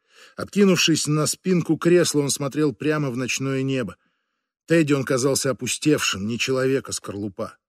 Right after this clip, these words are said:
Всего несколько коротких часов назад играл в рокерах, а сейчас, словно музыка для него перестала звучать навсегда. Но он был полон решимости дорассказать,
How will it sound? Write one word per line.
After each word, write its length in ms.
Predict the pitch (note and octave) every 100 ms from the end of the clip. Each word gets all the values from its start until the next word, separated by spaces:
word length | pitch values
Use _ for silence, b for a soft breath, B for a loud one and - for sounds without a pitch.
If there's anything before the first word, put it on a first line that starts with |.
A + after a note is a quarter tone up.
| _ _ B B
Всего 260 | - C#3
несколько 460 | E3 F#3 - D3 C#3
коротких 440 | C#3 D#3 D#3 D3+
часов 400 | - C#3+ D#3+ D3
назад 420 | C#3+ D3 D3+ C#3 B2
играл 320 | B2+ C#3+ B2+
в 100 | A2
рокерах, 560 | C#3 E3 - A#2 F#2+
а 40 | G#2+
сейчас, 560 | - - D#3+ C#3 - - _ _ _ _ _
словно 320 | - A2+ A#2+
музыка 480 | B2 C#3+ D3 B2 A#2
для 160 | G#2 A#2
него 220 | B2 A#2+
перестала 640 | A#2 A2 G2+ - B2 A2+
звучать 460 | G2 G2+ - A2 G2
навсегда. 600 | G2 - E2 D#2 D#2+ - _ _ _ _ _ _ _ _ -
Но 120 | A#2
он 120 | D#3+
был 160 | D#3 B2
полон 360 | E3+ E3+ D3+ C#3+
решимости 600 | B2+ - D3+ C3+ - A#2+
дорассказать, 840 | B2 B2 - C3 A#2 D3 C#3